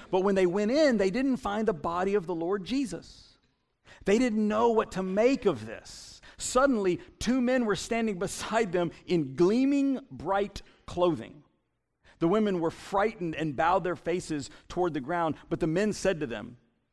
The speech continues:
"Why do you look for the living among the dead? He isn't here, but has been raised. Remember what he told you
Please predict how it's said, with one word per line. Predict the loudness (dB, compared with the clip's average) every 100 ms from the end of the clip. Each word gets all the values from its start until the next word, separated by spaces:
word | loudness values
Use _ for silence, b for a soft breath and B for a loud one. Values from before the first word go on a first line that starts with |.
| _ b b
"Why | -8 -4 -2
do |
you | -2 0
look | -2 -2
for | -4 -4
the | -2
living | 2 2 0 -6 -4
among | -2 -2 -4
the | -6
dead? | -6 -6 -6 -12 -20 _ _ _ _ _ _
He | -8 -6
isn't | -6 -8
here, | -12 -12 -10 -12 -16 _ _ _ _ _ _ _ _ _
but | -10
has | -8 -8
been | -8 -10
raised. | -10 -12 -14 -18 _ -20 -20 _ _ _ _ _ b b
Remember | -2 -2 0 -2 -2
what | -2 -8 -10
he | -10
told | -12 -12 -8 -8 -6
you | -6 -6